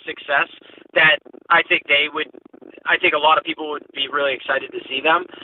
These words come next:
In the case of Ligeia, I feel like they might have not have reached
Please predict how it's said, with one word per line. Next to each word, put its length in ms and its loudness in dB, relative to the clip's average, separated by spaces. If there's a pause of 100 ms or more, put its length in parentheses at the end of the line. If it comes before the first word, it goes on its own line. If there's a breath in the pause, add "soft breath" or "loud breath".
(460 loud breath)
In 140 6
the 80 4
case 280 2
of 80 -4
Ligeia, 580 4
I 220 2
feel 240 0
like 260 0 (680)
they 120 4
might 240 2
have 120 -2
not 160 2
have 200 -6
reached 480 -8